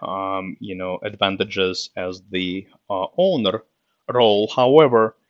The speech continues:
in addition to that, you have some additional,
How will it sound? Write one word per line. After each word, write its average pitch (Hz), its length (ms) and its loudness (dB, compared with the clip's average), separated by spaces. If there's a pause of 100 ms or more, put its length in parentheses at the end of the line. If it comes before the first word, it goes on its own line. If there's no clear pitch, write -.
in 131 120 0
addition 131 340 -2
to 127 120 0
that, 131 280 -2
you 113 80 -4
have 110 220 -4
some 104 200 -6
additional, 95 760 -2